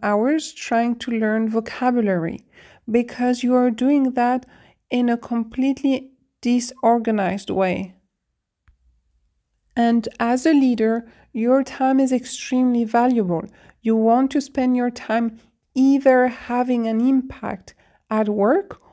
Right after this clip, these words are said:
or being with your family and your loved ones, or spending time to take care of yourself. So spending hours on an hobby that is go-, not going to help you on the short term,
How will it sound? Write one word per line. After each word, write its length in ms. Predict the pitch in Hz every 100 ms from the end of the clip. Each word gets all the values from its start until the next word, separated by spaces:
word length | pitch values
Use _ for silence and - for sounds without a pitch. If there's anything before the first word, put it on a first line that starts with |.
| _ _ _ _
or 420 | 226 240 285 311 302 _ _ 214
being 340 | 240 254 269 247
with 260 | 233 233
your 100 | 233
family 520 | 220 - 254 254 214
and 180 | 202 208
your 200 | 220 226
loved 380 | 233 254 285 -
ones, 440 | 190 - 180 - - _ _ _ _
or 460 | 220 240 269 330 - _ _
spending 600 | - - 226 226 240 247
time 380 | 233 - 220 254
to 140 | 262 240
take 240 | 240 233
care 320 | - 277 294
of 160 | 240 -
yourself. 640 | - 180 185 - 180 - _ _ _ _ _ - _ _ _ _ _ _
So 180 | - 262
spending 600 | 254 - 277 294 302 269
hours 580 | 262 277 254 196 180 - -
on 160 | 233 233
an 160 | 226
hobby 640 | 226 269 277 240 202 214 - - _
that 240 | 208 226 226
is 140 | 247
go-, 280 | 220 247 254
not 340 | 233 247 262
going 260 | 262 269 233
to 200 | - 240
help 480 | 220 240 269 254 -
you 80 | 220
on 200 | 208 208
the 120 | 208
short 500 | - - 285 359 349
term, 440 | - 202 190 220